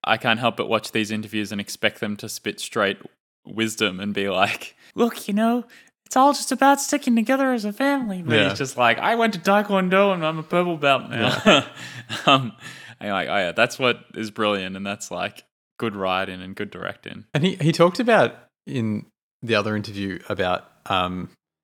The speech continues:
Speaker 2: how he's seen the film, like, he's seen it, like, eight times.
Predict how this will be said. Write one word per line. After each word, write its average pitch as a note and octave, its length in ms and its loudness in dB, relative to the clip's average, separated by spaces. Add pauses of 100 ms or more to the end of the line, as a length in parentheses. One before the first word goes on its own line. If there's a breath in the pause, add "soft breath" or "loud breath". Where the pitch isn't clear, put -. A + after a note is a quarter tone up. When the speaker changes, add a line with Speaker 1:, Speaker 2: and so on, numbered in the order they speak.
(380)
Speaker 2:
how G#2 120 2
he's G#2 140 -2
seen G#2 300 0
the G2 80 -4
film, F#2+ 580 -4 (800)
like, A2+ 200 -2
he's B2 180 -2
seen A2 200 -2
it, G2+ 60 0
like, G#2 180 -4
eight G#2+ 160 -2
times. A2 600 0